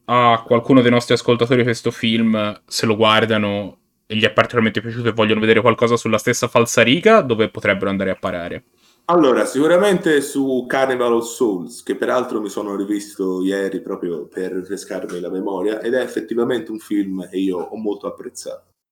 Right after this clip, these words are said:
Speaker 2: Quindi sono sicuro che per la storia, per, eh, i protago-, poi la stessa protagonista è comunque sempre una protagonista femminile, che anche lei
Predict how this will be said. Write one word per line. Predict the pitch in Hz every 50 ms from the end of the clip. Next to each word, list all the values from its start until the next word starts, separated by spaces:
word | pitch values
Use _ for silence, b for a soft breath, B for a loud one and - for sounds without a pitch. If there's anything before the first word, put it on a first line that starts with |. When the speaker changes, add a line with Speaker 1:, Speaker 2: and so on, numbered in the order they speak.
| _ _
Speaker 2:
Quindi | - 110 107
sono | 95 - 120 110
sicuro | 107 - - - 110 113 107 104 98
che | - 98 92
per | 92 - 92 95
la | 95 92
storia, | - - - _ 101 98 98 95 92 92 90
per, | - - 95 95 95 92
eh, | - 78 - - - - - - _ _ _ _ _ _
i | _ -
protago-, | 107 101 107 110 104 107 104 104 - -
poi | _ 107 107 107 95 92 95
la | 95 95
stessa | - - - 98 - - 98
protagonista | 92 98 95 90 95 98 95 - -
è | 95
comunque | - 101 104 98 - 92
sempre | - 98 98 95 95
una | 90 92
protagonista | - _ 95 90 - 98 101 92 - - - -
femminile, | - 95 95 104 113 117 117 113 107 104 113 113 - _ _ _ _ _ _ _ _ _
che | - - 87
anche | 87 87 - - 87
lei | 92 92 95 92 92 90 87 82 - -